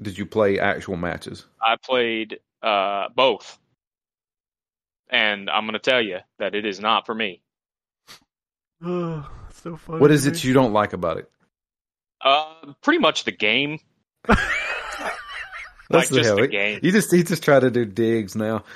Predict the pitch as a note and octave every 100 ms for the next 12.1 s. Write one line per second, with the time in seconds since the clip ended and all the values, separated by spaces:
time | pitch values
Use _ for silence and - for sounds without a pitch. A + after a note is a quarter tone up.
0 | - - - _ _ _ _ _ _ _
1 | _ _ B2+ C3+ A#2+ G#2+ A2+ - C3+ C3+
2 | A2+ G2+ G#2+ A2+ G2 F#2+ F2+ E2 - -
3 | G2 F#2+ G2+ A2 A2 - - F2+ D2 G#2+
4 | - - _ - G2+ A2 A#2+ B2 - _
5 | _ _ _ _ _ _ _ - B2+ D3
6 | C3+ B2 A2+ G2+ B2 A#2 G#2+ - A#2+ A2
7 | G#2 A#2 B2 B2 B2+ B2 B2 B2+ C3+ _
8 | _ _ _ _ _ _ _ - G#2+ A#2
9 | B2 - C3+ C3 B2+ B2+ - _ _ _
10 | A2+ G#2+ - B2 - - G#2 C3 B2+ -
11 | _ - G2+ G2 G2 - F#2 - F#2 F2
12 | F2+